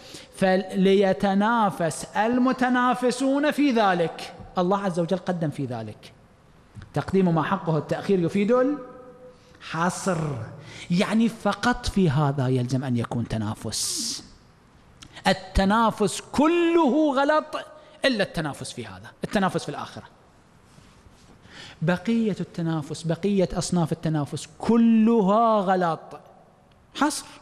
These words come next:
"وفي ذلك فليتنافس المتنافسون". تنافس في الآخرة. وفيما يؤدي إلى الآخرة، تريد أموالا أكثر لكي تخدم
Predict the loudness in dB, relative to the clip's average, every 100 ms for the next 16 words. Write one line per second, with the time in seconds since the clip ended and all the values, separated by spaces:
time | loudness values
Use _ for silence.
0 | -20 _ _ _ -20 -20 _ -2 2 2
1 | 2 2 4 4 4 2 4 4 4 4
2 | 4 -2 -6 -6 -10 -6 -4 -4 -6 -8
3 | -12 -14 -16 -18 -18 -20 -20 -20 -20 -20
4 | -20 _ _ _ -20 -20 -10 -6 -4 -6
5 | -10 -10 -14 -16 -18 -20 -20 -20 -20 -20
6 | -20 _ -20 -20 -20 -20 -20 -20 -20 -20
7 | -20 -20 -20 -20 -20 -20 -20 -20 -20 -20
8 | -20 -20 -20 -6 0 2 4 4 4 4
9 | 2 2 2 2 0 -2 -10 -16 -20 -20
10 | -20 -6 0 4 4 4 2 2 4 2
11 | 0 -2 0 0 2 2 2 2 2 0
12 | 0 -2 -2 0 0 0